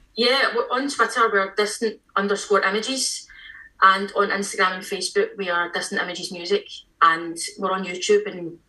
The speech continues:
I think that's pretty much, we're not, pretty much you'll find us on all social, <laughs> on all social medias, but, um, it seems to be Twi-, Twitter and Instagram is probably what we use the most, and that seems to be where the most people, like, I guess, interact,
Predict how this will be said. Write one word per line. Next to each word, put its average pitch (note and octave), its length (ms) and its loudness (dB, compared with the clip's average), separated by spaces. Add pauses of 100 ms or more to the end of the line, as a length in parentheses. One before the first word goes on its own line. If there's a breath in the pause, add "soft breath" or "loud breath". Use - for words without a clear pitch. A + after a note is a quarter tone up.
(140)
I - 60 -20
think A3 120 -6
that's - 220 -4
pretty - 220 -4
much, - 140 -2 (500)
we're G#3+ 100 6
not, C#4+ 160 2
pretty C#4+ 200 2
much A3 180 0
you'll G#3 100 -4
find G3+ 220 0
us - 80 -4
on - 100 -2
all E3 140 -6
social, G3+ 360 0 (120)
<laughs> - 100 -8
on C4 180 4
all A#3 140 4
social A3+ 340 0
medias, G#3 380 0
but, G#3 140 2 (640 loud breath)
um, G3 180 4
it G#3 80 2
seems B3 300 -2
to A3 100 -2
be G3 300 -2 (200)
Twi-, - 180 0 (120)
Twitter C4+ 260 2
and A3+ 100 0
Instagram G3 420 2
is G3 80 -8
probably F#3 240 -2
what - 80 -8
we - 80 -10
use F3 160 -8
the D#3+ 60 -8
most, - 400 -8 (540 loud breath)
and F#3 140 0
that - 140 2
seems G3+ 240 -4
to - 60 -18
be F3+ 120 -6
where F3 140 -2
the - 260 -8
most F3+ 260 -8
people, E3 300 -8
like, D3 180 -6 (400)
I E3 40 -16
guess, D#3+ 240 -6
interact, E3+ 720 -4